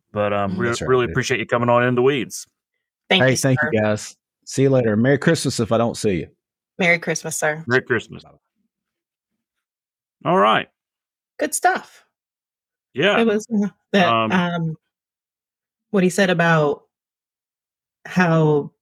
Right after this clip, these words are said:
Speaker 3: District One, you know, c-, I, you know, kinda think of Jerry Carl as the incumbent there, but I mean, really, they're,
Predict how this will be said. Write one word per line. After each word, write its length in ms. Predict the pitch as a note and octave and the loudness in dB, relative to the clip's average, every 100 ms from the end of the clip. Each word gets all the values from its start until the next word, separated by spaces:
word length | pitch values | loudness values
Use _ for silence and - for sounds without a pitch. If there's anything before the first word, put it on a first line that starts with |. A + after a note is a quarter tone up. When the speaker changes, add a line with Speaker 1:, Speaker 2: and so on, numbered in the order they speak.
| - | -2
Speaker 3:
District 420 | E3 - D3+ - | -2 -2 -6 0
One, 500 | E3+ E3 D#3+ D3+ D#3+ | 2 4 2 0 -2
you 100 | E3+ | 0
know, 160 | D3+ D3+ | 0 -4
c-, 80 | - - - _ _ _ _ _ _ _ _ _ _ - | -10 -20 -20 _ _ _ _ _ _ _ _ _ _ -2
I, 220 | D#3+ D#3 - | 0 0 -4
you 80 | E3 | -6
know, 100 | C3+ | -2
kinda 200 | E3 D3 | -2 0
think 260 | E3 D3+ | -2 0
of 220 | D3+ C#3+ D3 _ _ | -2 -2 -10 _ _
Jerry 180 | D#3+ D3 | 0 0
Carl 320 | - D#3 D3 | 0 0 2
as 140 | C#3 - | -2 -2
the 260 | C#3 - - | -4 -4 -4
incumbent 540 | D3 D3 E3+ D#3 C#3+ - | -4 0 2 2 -2 -2
there, 340 | D3 D3 D3 | 0 0 -2
but 180 | D3 D3+ | -4 -2
I 40 | |
mean, 160 | D3+ D3 | 0 0
really, 260 | E3 B3+ F#3 | 0 2 4
they're, 220 | D#3+ | 2